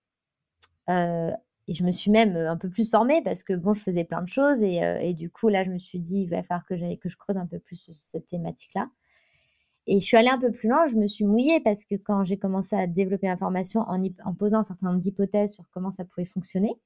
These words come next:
le fibre instinctif de manière anatomique et physiologique, de manière concrète, en disant, « C'est une méthode, c'est universel, toutes les femmes peuvent le faire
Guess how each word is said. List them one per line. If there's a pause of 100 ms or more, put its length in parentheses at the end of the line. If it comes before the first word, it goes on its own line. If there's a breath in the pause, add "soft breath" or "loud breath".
(120)
le
fibre
instinctif
de
manière (160)
anatomique
et
physiologique, (260)
de
manière
concrète, (560 soft breath)
en
disant, «
C'est
une
méthode,
c'est
universel, (240)
toutes
les
femmes
peuvent
le
faire